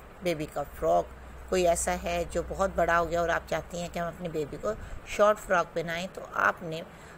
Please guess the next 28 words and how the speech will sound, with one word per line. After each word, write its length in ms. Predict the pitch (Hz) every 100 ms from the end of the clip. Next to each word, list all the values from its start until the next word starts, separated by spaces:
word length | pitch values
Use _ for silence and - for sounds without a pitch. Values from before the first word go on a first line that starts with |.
| -
उसमें 420 | 214 - 214 202 202
एक 380 | - 202 226
एक 200 | 240 233
inch 220 | 190 - -
के 300 | 175 165 170 - -
फासले 400 | 185 185 - 202 202 -
से 200 | 160 151 - - - - - -
बारीक 260 | 185 185 196 -
बारीक 300 | 165 165 165
से 160 | - 185
या 80 | 175
जो 480 | - 180 175 185
भी 340 | 190 190 180 170
है 340 | 175 143 - - - - - - -
एक 280 | 165 165 -
एक 160 | 160 151
inch 260 | 156 -
की 140 | - 196
भी 120 | 226
डाल 240 | 190 151
सकती 540 | 135 - - - 151 160
हैं, 180 | 180
दो 380 | 175 165 180 208 - - - - 190
या 80 |
तीन 600 | 202 - - 220 247 247 170 - - - - - - - - - - - - - - - -
point 280 | 202 190 202
की 140 | 196
भी 180 | 160 180